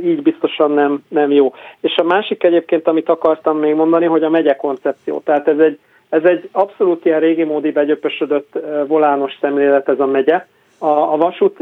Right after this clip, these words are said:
hálózat ugye abszolút nem megyében gondolkodik a legtöbb helyen, sőt, ö,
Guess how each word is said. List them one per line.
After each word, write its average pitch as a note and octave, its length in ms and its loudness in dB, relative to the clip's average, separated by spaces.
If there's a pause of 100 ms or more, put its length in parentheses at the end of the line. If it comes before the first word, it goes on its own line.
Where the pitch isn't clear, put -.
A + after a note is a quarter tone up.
(120)
hálózat E3 580 0
ugye D#3 120 2
abszolút D3+ 320 -2
nem D3 160 -2
megyében C#3+ 500 0
gondolkodik C#3+ 640 0
a C#3+ 60 2
legtöbb C3+ 340 0
helyen, D3+ 380 0 (240)
sőt, E3+ 500 0
ö, D#3+ 320 2